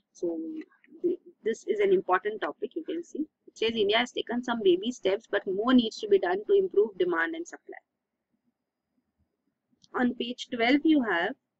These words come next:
draft tenancy law caps security deposit. So center has pro-, proposed a model tenancy law that state and union territories can enact to regulate renting of premises,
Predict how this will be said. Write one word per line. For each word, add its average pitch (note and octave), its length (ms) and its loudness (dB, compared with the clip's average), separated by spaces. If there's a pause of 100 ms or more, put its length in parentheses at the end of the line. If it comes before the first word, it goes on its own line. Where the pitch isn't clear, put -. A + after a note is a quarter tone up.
(880)
draft C4 400 8
tenancy D4 460 2
law G#3+ 260 4 (100)
caps F#4 340 0
security B3+ 520 0
deposit. E3 520 -6
So F#3 100 -12
center G#3 320 -2
has B3+ 180 -2
pro-, F#3 220 -2 (300)
proposed A#3+ 520 0
a A3 120 0
model G3 380 0
tenancy A#3 500 -4
law F3 200 -2 (100)
that - 220 -6
state A3 340 2
and A#3 100 -4
union F#3+ 280 4
territories G3 480 -4
can - 160 0
enact F#4 360 0
to B3 120 -2
regulate G#4 500 0
renting F#3 360 0
of A#3+ 140 -4
premises, F3+ 680 -4